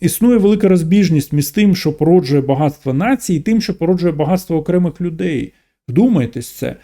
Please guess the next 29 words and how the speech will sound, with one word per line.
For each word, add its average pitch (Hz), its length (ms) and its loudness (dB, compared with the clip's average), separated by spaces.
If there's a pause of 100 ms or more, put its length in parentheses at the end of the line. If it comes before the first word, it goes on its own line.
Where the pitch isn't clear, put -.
(140)
Спроба 262 400 2
зрозуміти, 226 680 4
що 262 360 2
є 220 160 4
основою 190 460 2
багатства 160 560 -2
нації 208 440 0
у - 20 -6
двадцять 156 280 0
першому 156 420 -2
столітті, 135 540 -2
що 214 260 2
є 190 220 2 (260)
основою 175 460 2
багатства 160 440 0
окремих 160 440 0
людей 156 320 2
у - 20 2
двадцять 214 260 2
першому 165 400 0
столітті, 143 420 -2
чим 202 220 0
вони 185 200 4
схожі, 214 520 0
чим 185 200 -2
відрізняються, 170 880 -2 (300)
видається 170 520 2
мені 156 260 0
дуже 196 480 2